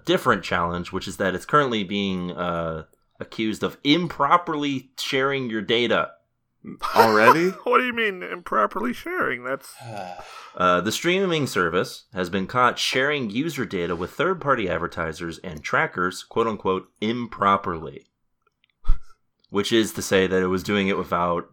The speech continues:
Speaker 1: uh, telling anybody.
Speaker 2: You mean
Speaker 4: They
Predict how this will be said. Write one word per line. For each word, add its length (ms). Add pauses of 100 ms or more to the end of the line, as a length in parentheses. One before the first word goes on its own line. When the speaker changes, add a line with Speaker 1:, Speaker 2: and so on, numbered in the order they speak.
(140)
Speaker 1:
uh, 320
telling 400
anybody. 380 (1600)
Speaker 2:
You 100
mean 40
Speaker 4:
They 120